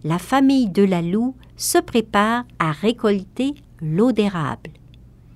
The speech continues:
Papa perce un petit trou dans chaque érable. Loulou insère un chalumeau dans chaque trou. Lulu aide maman à transporter les chaudières.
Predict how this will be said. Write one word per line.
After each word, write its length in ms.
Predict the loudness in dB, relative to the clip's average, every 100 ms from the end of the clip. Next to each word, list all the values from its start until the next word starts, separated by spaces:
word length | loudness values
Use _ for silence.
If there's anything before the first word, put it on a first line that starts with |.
| -20 -20 -20 -20 -20 -20 -4
Papa 460 | -4 -2 -4 -4 -6 -6
perce 320 | -4 -4 -4
un 100 | -4
petit 440 | -4 -6 -4 -6
trou 320 | -6 -6 -4 -4 -6 -12
dans 200 | -8 -6
chaque 420 | -6 -4 -2 -2 -4
érable. 520 | -4 -4 -8 -10 -16 -18 -20 -20 -20 -20 -20 -20 -20 -20 -8
Loulou 500 | 0 2 2 2 2 0 -6 -16 -6
insère 480 | -4 -4 -2 -2
un 100 | -2
chalumeau 640 | -2 -2 -2 -2 0 -2 -4 -8 -14 -8
dans 160 | -8
chaque 400 | -6 -4 -2 -2 -8 -10
trou. 240 | -6 -6 -8 -20 -20 -20 -20 -20 -20 -20 -20 -20 -20 -6 2
Lulu 440 | 4 4 4 4 2 -8 -12 2
aide 260 | 4 4 2
maman 460 | 0 0 -2 -4 -8
à 100 | -14 -14
transporter 840 | -6 -2 -2 -2 -4 -4 -6 -6 -6 -6
les 160 | -2 0
chaudières. 560 | -2 -6 -4 -6 -6